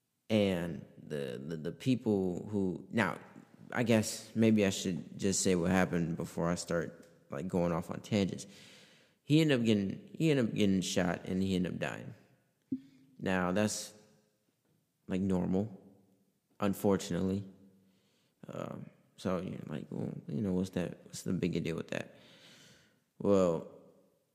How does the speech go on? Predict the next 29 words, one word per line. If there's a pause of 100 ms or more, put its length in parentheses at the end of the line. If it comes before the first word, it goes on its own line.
(120)
he,
uh,
he
was
on
Instagram
Live, (680)
and
he
was (140)
in
a
car, (1500)
and
he
got
rolled
up
on (260)
by (300)
s-, (140)
I
don't
know
how
many
dudes
there
were.